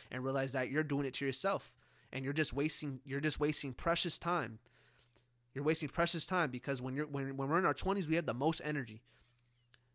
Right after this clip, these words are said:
You know, when you're thirty and you have kids and a mortgage, you're not gonna be able to do it like this.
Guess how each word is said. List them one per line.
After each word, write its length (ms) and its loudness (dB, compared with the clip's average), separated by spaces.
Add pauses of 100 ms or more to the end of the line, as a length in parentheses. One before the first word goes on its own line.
(440)
You 100 -6
know, 80 0
when 140 0
you're 80 -2
thirty 400 8
and 80 2
you 60 4
have 160 2
kids 260 8
and 140 2
a 40 -4
mortgage, 560 4
you're 140 -6
not 100 2
gonna 120 0
be 80 4
able 100 2
to 20 -6
do 120 0
it 60 0
like 200 0
this. 380 -2